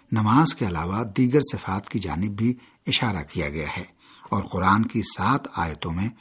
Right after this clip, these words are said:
ان کا ذکر کیا گیا ہے۔ آپ روزہ داران محترم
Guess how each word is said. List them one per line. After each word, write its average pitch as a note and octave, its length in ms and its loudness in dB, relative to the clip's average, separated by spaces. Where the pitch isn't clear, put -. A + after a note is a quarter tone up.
ان A2 120 2
کا G2 200 -4
ذکر A2 180 -2
کیا D#2 260 -6
گیا D#2+ 200 -6
ہے۔ F2+ 40 -10
آپ B2+ 240 4
روزہ A#2+ 220 4
داران A2 560 6
محترم G#2 420 2